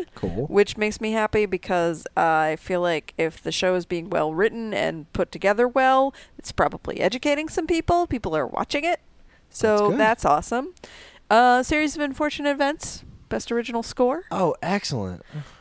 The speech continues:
Speaker 2: Um, and probably makeup, maybe. I didn't really, you know, go down to <laughs> it sounds like I went down to every single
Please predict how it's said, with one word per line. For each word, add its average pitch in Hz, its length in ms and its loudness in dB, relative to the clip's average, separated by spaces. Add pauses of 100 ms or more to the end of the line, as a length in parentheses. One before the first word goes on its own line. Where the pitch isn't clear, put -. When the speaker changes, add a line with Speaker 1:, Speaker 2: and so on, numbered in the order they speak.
(160)
Speaker 2:
Um, 202 480 0 (520)
and 202 240 0
probably 226 540 0
makeup, 208 400 -4
maybe. 180 400 0
I 180 100 0
didn't 190 240 -6
really, 180 480 -4
you 190 120 -8
know, 160 280 -6 (440)
go 196 140 2
down 180 280 2
to 165 260 -4 (280)
<laughs> - 140 0
it 285 160 4
sounds 285 260 6
like 226 220 6
I 185 100 6
went 180 200 0
down 175 200 4
to 165 60 2
every 165 180 -2
single 156 460 -4